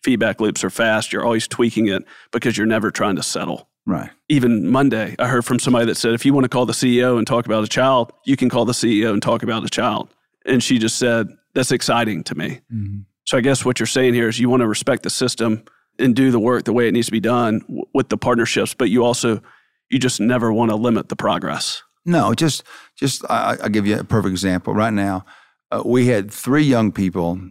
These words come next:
Speaker 2: in our Intercept program, heavily involved in juvenile justice issues, and we had just started working with these three young people.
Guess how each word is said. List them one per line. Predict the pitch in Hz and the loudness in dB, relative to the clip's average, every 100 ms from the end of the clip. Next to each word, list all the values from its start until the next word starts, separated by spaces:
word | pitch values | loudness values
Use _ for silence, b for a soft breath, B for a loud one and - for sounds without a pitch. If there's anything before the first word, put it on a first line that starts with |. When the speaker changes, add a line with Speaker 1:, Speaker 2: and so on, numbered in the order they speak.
| _ _ _ - | _ _ _ -4
Speaker 2:
in | 107 | -2
our | 101 95 92 - _ _ _ _ | 0 0 -2 -6 _ _ _ _
Intercept | 127 123 110 113 104 | 2 2 2 -2 -4
program, | - 110 98 92 90 92 - _ _ _ | -2 -2 0 -2 -2 -4 -6 _ _ _
heavily | - 151 165 135 | -2 0 4 4
involved | 110 110 110 98 | 4 2 0 0
in | 101 | 0
juvenile | 110 104 98 | 0 0 0
justice | 98 90 - 95 - | 0 -2 -2 -6 -4
issues, | 95 80 90 87 92 - _ _ _ _ _ 117 | -6 -4 -4 -2 -4 -8 _ _ _ _ _ -4
and | 107 | 0
we | 104 98 | 0 0
had | 95 | -4
just | - 139 139 - | -6 0 0 0
started | 120 117 107 | 0 0 2
working | 107 107 | 0 -2
with | 95 | -2
these | 98 - | -2 -2
three | 95 98 | -4 -4
young | 98 - | -4 -6
people. | 98 101 98 - | -8 -8 -12 -14